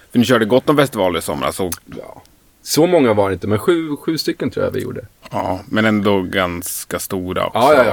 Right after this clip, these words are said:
Speaker 2: ja. Ja, men fan, vi spelar ju på, eh, på Wacken i
Speaker 1: Mm.
Speaker 2: vad jag fick höra var Europas största, eh, konserttält, liksom.
Speaker 1: Mm.
Speaker 2: Och där går det ju in, jag, jag tror att det var elva eller tolvtusen som går in i det där tältet. Så att,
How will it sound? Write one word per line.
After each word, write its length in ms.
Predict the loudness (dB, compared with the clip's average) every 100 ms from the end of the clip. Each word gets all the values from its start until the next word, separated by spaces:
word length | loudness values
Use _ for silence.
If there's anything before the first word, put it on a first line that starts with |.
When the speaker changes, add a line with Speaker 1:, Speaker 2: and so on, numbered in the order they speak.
| -2
Speaker 2:
ja. 60 | -2
Ja, 80 | -2
men 120 | -2
fan, 240 | -2 -2
vi 100 | -2
spelar 300 | -2 0 2
ju 140 | 2 0
på, 360 | -4 -2 -2 -2
eh, 840 | -2 -4 -4 -6 -8 -14 -14 -10
på 100 | -6
Wacken 580 | 0 0 -2 _ -6 -4
i 240 | -4 -2 0
Speaker 1:
Mm. 160 | 0 -4 _ _ _ _ _ _
Speaker 2:
vad 220 | -2 2 4
jag 100 | 2
fick 140 | 2
höra 260 | 2 4 2
var 180 | 2 2
Europas 540 | 2 2 -2 -4 -6
största, 840 | -6 -2 -2 -4 -4 -2 0 -2 -8 _ _ -14
eh, 100 | -10 -10 -12 -14 -16 -20 -8
konserttält, 640 | -4 0 -2 0 -2 -2 -10
liksom. 260 | -16 -14 -16 -14
Speaker 1:
Mm. 120 | -16 -16 -20 -20 _ _ _
Speaker 2:
Och 120 | -4
där 140 | 0 2
går 140 | 2
det 60 | 4
ju 100 | 2
in, 220 | 2 2
jag, 140 | 2 2
jag 160 | -2
tror 260 | 0 0 2
att 80 | 0
det 60 | 2
var 200 | 2 4
elva 400 | 2 0 0 -2
eller 100 | -2
tolvtusen 840 | -2 -4 -4 -4 -4 -4 -6 -8
som 160 | -8 -4
går 120 | -4
in 140 | -4
i 40 | -4
det 80 | -6
där 60 |
tältet. 340 | -6 -10 -10 -16
Så 160 | _
att, 60 | -16